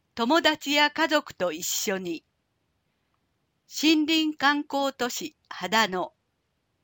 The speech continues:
八月十一日金曜は、山に親しみ、山に感謝する山の日。山の日や夏休みにぴっ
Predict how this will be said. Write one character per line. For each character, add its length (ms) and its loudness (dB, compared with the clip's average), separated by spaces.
八 340 -2
月 340 0
十 240 -2
一 260 -4
日 320 -4
金 340 0
曜 280 0
は、 220 -2
山 320 4
に 180 -2
親 280 -2
し 180 -6
み、 240 -10
山 300 4
に 140 2
感 280 0
謝 180 -2
す 160 -12
る 240 -8
山 320 2
の 160 0
日。 380 -12
山 340 2
の 120 2
日 220 -4
や 260 4
夏 280 -4
休 280 2
み 160 -8
に 140 -8
ぴ 140 -8
っ 60 -14